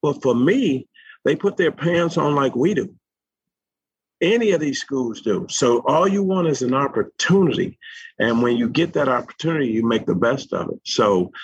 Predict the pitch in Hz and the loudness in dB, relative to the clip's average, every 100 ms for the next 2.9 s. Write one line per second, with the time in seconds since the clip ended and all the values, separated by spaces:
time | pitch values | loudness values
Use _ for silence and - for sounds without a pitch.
0 | - - - _ - 123 135 170 - 165 | -18 -20 -20 _ -4 0 2 0 0 -2
1 | 147 135 123 120 - _ _ _ - _ | 0 0 0 -4 -12 _ _ _ -20 _
2 | 120 107 143 139 131 135 151 151 | 0 2 0 0 0 2 0 0